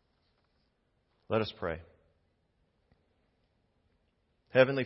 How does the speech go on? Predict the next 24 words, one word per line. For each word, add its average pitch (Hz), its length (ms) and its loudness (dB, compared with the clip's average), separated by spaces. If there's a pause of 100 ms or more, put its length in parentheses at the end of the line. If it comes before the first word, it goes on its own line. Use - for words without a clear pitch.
Father, 95 400 -2 (1600)
we 160 160 4
admit 156 260 2
to 127 100 -6
you 120 80 -4
that 113 140 0
we 139 140 -6
cannot 120 320 -6
be 110 80 -8
children 101 600 -6 (560)
that 123 120 -10
you 123 140 -4
desire 101 480 -2
us 87 200 -8
to - 60 -18
be. 85 300 -14 (1160)
We 131 140 2
have 117 180 4
greed 131 240 2
on 131 140 4
our 120 120 2
minds 113 400 -2
and 98 100 -10
pride 123 640 2